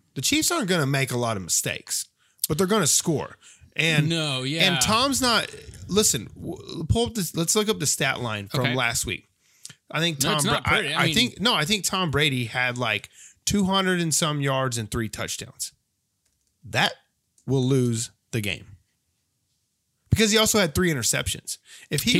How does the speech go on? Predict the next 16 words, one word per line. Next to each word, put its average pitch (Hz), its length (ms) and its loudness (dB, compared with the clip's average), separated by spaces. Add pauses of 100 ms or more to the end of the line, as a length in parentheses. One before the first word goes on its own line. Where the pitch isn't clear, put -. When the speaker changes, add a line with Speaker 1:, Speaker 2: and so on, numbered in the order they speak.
(100)
Speaker 1:
ro-, 233 80 4
Speaker 2:
did. 139 240 -4
Speaker 1:
if 151 120 -2
he 254 140 2
rolls 247 260 2
out 202 160 2
and 175 80 -2
goes 147 300 0 (400)
two 202 220 2
eighty 185 360 4
for 123 200 -4
three 170 240 0
touchdowns 170 520 0
and 117 160 -2
two 165 180 2
interceptions, 160 680 -2